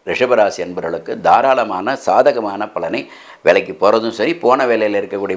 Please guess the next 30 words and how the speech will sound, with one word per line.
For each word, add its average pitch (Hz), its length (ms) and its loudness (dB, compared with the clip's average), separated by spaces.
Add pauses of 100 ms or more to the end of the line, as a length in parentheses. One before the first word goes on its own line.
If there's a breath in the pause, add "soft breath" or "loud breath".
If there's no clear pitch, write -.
முன்னேற்றமும் 131 560 0
கிடைக்கும். - 280 -4 (180)
அந்த 139 200 6
வயதை 165 280 6
எட்டியவர்கள் 123 420 -2
திருமண 139 320 2
வைபவங்கள் 101 460 -2
நடப்பதற்கான 90 460 -4 (120)
வாய்ப்புகள் 120 400 0
இருக்கு. - 280 -18
பெற்றோர்களுக்கு 180 640 6
நம்ம 131 200 0
செய்ய 127 180 2
வேண்டிய 107 240 0
கடமைகள்லாம் 123 600 0
தாராளமா 113 440 4
அந்த 95 180 -2
காலகட்டத்தை 95 500 -2
செய்ய 92 200 -4
வேண்டியது 85 280 -8
இருக்கு. 135 220 -2 (500 loud breath)
அதேமாரி 151 340 4 (140)
பெற்றோரிடந்து 143 580 4
இருக்கக்கூடிய 113 380 2 (100)
ஆதாயங்களை 127 540 6
பெறக்கூடிய 101 400 -2
வாய்ப்புகளும் 104 440 0
இந்த 107 160 4
காலகட்டம். 95 400 0
சூரிய 127 220 2